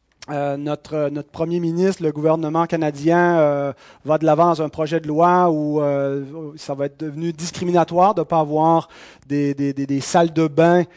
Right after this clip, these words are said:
euh, où on peut aller, euh, selon le genre qui nous plaît et, euh, se promener d'une, d'une salle de bain à l'autre, ainsi de suite. Alors, si vous suivez un peu l'actualité, vous voyez que,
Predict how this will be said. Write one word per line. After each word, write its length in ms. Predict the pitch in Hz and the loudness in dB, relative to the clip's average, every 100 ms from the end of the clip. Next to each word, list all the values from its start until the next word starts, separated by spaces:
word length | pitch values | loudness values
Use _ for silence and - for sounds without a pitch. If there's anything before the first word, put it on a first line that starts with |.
| - _ | -20 _
euh, 640 | 147 143 143 139 139 135 | -6 -4 -2 -4 -4 -4
où 220 | 139 139 143 | -6 -8 -8
on 100 | 143 | -8
peut 300 | - 156 151 | -4 2 2
aller, 400 | 143 156 160 156 | 4 4 4 2
euh, 340 | 139 135 131 - _ | 0 -2 -6 -10 _
selon 360 | - 151 147 160 | -8 -4 -2 0
le 200 | 151 143 | 0 -2
genre 320 | 147 170 165 | 2 2 2
qui 100 | - | -2
nous 140 | 160 | -6
plaît 600 | 151 151 170 180 180 175 | -4 2 4 6 6 4
et, 220 | 147 143 135 | 0 -2 -4
euh, 200 | 131 120 - _ _ | -6 -10 -16 _ _
se 100 | - | -6
promener 400 | 147 147 160 160 | -4 -2 0 0
d'une, 200 | 147 143 | -2 -6
d'une 220 | 143 147 | -10 -8
salle 260 | - 170 | -2 -2
de 100 | 160 | -2
bain 220 | 151 170 165 | 0 2 4
à 60 | |
l'autre, 340 | 151 165 185 160 | 4 4 2 0
ainsi 220 | 156 151 | -8 -10
de 40 | |
suite. 200 | - 190 | -4 -2
Alors, 160 | 156 151 | 0 -2
si 80 | 180 | -6
vous 80 | |
suivez 240 | 180 214 220 | -6 -2 0
un 80 | 233 | 2
peu 100 | 247 | 2
l'actualité, 520 | 202 - 196 170 247 | 0 2 0 0 -6
vous 60 | |
voyez 340 | 208 180 190 214 | 0 2 2 0
que, 200 | 180 | 0